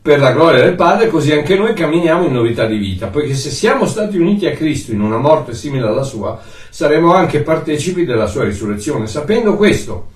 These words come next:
che il nostro vecchio uomo <coughs> è stato crocifisso con lui, <coughs> è stato crocifisso con lui,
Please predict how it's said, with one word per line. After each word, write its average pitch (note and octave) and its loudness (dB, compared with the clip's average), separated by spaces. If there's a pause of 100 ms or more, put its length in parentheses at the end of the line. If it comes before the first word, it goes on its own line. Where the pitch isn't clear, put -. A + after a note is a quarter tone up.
(200)
che A2+ -2
il G#2+ 4
nostro E3 0
vecchio F3 2
uomo G#2 0 (840)
<coughs> - -2
è D3 -8
stato E3+ 0
crocifisso D3 -4
con F#3 -2
lui, G3+ -4 (880)
<coughs> D3+ 2 (3250)
è C#3 -8
stato D3 0
crocifisso B2+ -4
con D3+ 0
lui, G#3+ -2